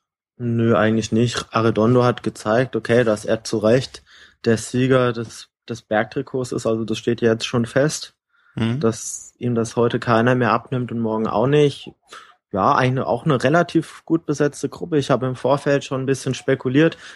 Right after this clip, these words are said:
Speaker 1: wird das jetzt der letzte große Auftritt von Ivan Basso? Also die
Speaker 2: Ja.
Speaker 1: Vorzeichen waren günstig, so letzte Etappe, bei der ich jetzt von ausging, dass wirklich Ausreißer was machen können.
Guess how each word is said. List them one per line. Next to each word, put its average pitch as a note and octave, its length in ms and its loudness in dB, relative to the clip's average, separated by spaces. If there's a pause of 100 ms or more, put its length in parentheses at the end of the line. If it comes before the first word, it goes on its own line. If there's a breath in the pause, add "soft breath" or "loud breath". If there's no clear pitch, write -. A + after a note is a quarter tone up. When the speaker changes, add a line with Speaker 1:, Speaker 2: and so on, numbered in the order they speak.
(120)
Speaker 1:
wird B2+ 200 0
das C3 200 2
jetzt - 220 -4
der A#2+ 80 2
letzte C3 380 0
große B2+ 420 -2
Auftritt B2 400 -2
von A#2+ 200 -6
Ivan A2+ 340 -2
Basso? A#2 360 2
Also A#2+ 200 2
die A2+ 80 0
Speaker 2:
Ja. A2 80 -6
Speaker 1:
Vorzeichen A#2+ 600 0
waren A2 220 0
günstig, C3 420 -2
so - 120 -6
letzte A#2+ 340 -2
Etappe, B2 400 -2 (380 loud breath)
bei A2 80 0
der A2 120 2
ich - 120 0
jetzt A#2 160 0
von C3+ 100 0
ausging, B2 400 0
dass A#2+ 160 0
wirklich - 240 -4
Ausreißer A#2+ 380 2
was A2+ 160 0
machen A#2+ 280 2
können. D3 380 0